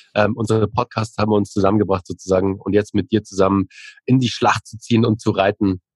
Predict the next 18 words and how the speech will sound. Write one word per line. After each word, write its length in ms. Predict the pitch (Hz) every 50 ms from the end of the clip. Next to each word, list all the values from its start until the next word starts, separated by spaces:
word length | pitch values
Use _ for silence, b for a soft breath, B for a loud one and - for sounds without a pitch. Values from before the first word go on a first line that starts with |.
| _ -
ist 120 | 101 -
ein 80 | 107 98
geiles 300 | 87 98 101 101 98 -
Gefühl 260 | 101 87 - 104 101
und 120 | 98 90
macht 200 | 90 90 90 -
extrem 340 | 95 - - - - 101 95
viel 120 | - - -
Spaß. 380 | - - 87 87 85 - - _ _
Und 160 | - 98 87
der 100 | - -
andere 220 | - 170 170 139 113
Shoutout 380 | - - 98 95 98 104 95 -
geht 140 | - 95 101
natürlich 420 | 98 82 - - 98 101 90 95
an 40 | 92
meine 200 | 90 92 90 85
Frau, 320 | - 92 92 101 104 104